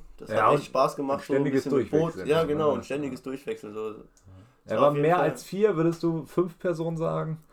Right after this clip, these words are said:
Speaker 1: Fünf wird
Speaker 2: Auch
Speaker 1: grad
Speaker 2: ein,
Speaker 1: noch so, aber
Speaker 2: ja.
Speaker 1: ich glaub, sechs wären schon, weil wir hatten ein
Speaker 2: Ja.
Speaker 1: Neuner-Boot. Und wenn ich mir vorstelle, dass wir zu neunt da Wakeboarden gehen, so, da mietest du dir das Ding drei, vier Stunden und bist vielleicht einmal zehn Minuten am Wasser.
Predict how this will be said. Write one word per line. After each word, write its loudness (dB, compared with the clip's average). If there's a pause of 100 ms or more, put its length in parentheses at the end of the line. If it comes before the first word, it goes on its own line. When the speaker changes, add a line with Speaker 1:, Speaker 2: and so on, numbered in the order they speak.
(160)
Speaker 1:
Fünf -2
wird -2
Speaker 2:
Auch -8
Speaker 1:
grad 2
Speaker 2:
ein, -4
Speaker 1:
noch 0
so, 0
aber 2
Speaker 2:
ja. 2
Speaker 1:
ich -2
glaub, 0
sechs -6
wären -2
schon, -10
weil -2
wir -2
hatten -6
ein -4
Speaker 2:
Ja. 2
Speaker 1:
Neuner-Boot. 0 (540)
Und -6
wenn 0
ich -8
mir 0
vorstelle, 0
dass -2
wir 2
zu -12
neunt -2
da 0
Wakeboarden 0
gehen, -6
so, -4
da -6
mietest -12
du -12
dir -2
das -6
Ding -8
drei, -6
vier -8
Stunden -8
und -10
bist -14
vielleicht -6
einmal -6
zehn -10
Minuten -8
am -10
Wasser. -6